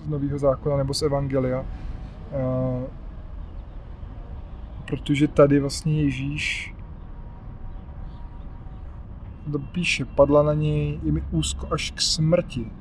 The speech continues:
A v tom na něj začala padat úzkost a tíha. Jako, a to musela být úzkost a tíha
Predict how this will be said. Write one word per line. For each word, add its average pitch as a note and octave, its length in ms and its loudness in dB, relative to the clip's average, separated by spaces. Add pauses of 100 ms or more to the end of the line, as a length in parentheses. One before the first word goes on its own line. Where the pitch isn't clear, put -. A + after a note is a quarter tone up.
(400)
A C3 40 -4
v - 100 -8
tom D3 200 2
na D3+ 60 2
něj D#3 140 2
začala D3 300 2
padat D3+ 260 4 (120)
úzkost - 520 -4
a D3+ 40 -2
tíha. C#3 500 0 (580)
Jako, D3 220 -8
a D3 40 -4
to - 120 0
musela D#3 340 4
být D#3+ 280 6
úzkost - 600 -4 (260)
a D3 80 2
tíha D3 580 6